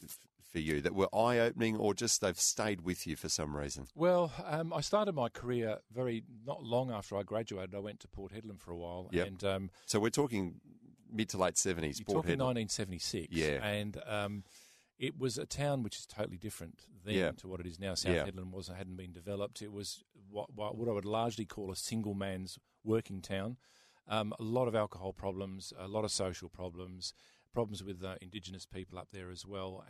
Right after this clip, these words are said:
Speaker 2: And, uh, a lot of the work we did was just trying to clean the mess up that those, those problems create.
Speaker 1: Yeah.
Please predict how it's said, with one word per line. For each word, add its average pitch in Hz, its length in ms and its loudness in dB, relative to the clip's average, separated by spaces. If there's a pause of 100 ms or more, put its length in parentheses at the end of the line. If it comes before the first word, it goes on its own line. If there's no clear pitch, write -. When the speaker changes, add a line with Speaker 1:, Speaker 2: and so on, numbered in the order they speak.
(100)
Speaker 2:
And, 95 200 -12
uh, 98 240 -6
a 107 60 -8
lot 131 220 2
of 147 80 -2
the 117 80 -2
work 104 240 -4
we 95 120 -12
did 98 240 -6
was 95 160 -12
just - 280 -12
trying 107 220 -8
to 92 60 -10
clean 104 560 -6 (420)
the 101 60 -12
mess 101 260 -2
up 85 160 -6
that 98 140 -18
those, 95 340 -10
those 92 160 -10
problems 98 380 -8
create. 92 640 -12
Speaker 1:
Yeah. 92 200 2